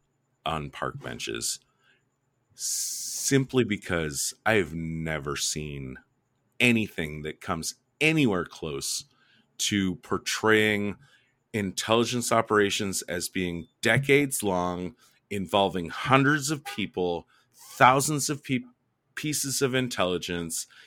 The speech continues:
It is so fucking good in that way. The only reason I can ding it, I, and I have, but I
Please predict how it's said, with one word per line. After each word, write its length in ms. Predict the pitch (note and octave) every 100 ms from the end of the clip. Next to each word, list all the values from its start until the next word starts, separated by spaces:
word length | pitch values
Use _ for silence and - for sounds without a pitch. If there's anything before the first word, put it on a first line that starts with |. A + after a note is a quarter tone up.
| _ -
It 160 | A#2
is 160 | G#2 -
so 800 | - - - - C3+ D3 E3 D3+
fucking 760 | - - D3 C#3 - C#3 B2
good 320 | A2+ G#2+ G2
in 160 | F#2+ F2+
that 280 | F2 D2+ E2
way. 400 | F2+ D#2+ C#2+ - _ _ _ _ _ _ _ -
The 220 | A2 A2+ - - - -
only 380 | D3 F3+ F3+ F3+
reason 600 | C3+ B2+ B2 B2+ A#2 - _ _ _ -
I 260 | - B2
can 680 | A#2+ - B2 A2+ G2+ - - -
ding 260 | A2 B2+
it, 240 | C3 - -
I, 180 | G#2 A2 -
and 180 | G#2+ G2
I 120 | F2
have, 520 | - - D3 D3+ D3+ A#2+
but 140 | B2
I 140 | G#2